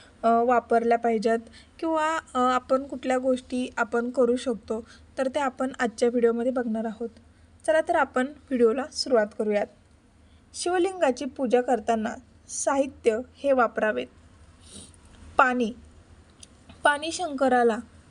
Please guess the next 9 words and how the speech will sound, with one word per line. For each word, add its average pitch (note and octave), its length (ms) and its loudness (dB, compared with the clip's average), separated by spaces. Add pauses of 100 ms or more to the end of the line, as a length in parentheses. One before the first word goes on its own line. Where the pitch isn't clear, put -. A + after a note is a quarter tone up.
(220)
खूप F4 240 -2
आवडते. A3+ 560 0 (480)
मन-, A#3 280 0 (120)
मंत्र C4 500 0
बोलताना C4 560 0 (520)
हळूहळू D#4+ 480 2
शिवलिंगावर B3 760 -2
पाणी A#3+ 380 -2
वाहिल्यास B3 520 -4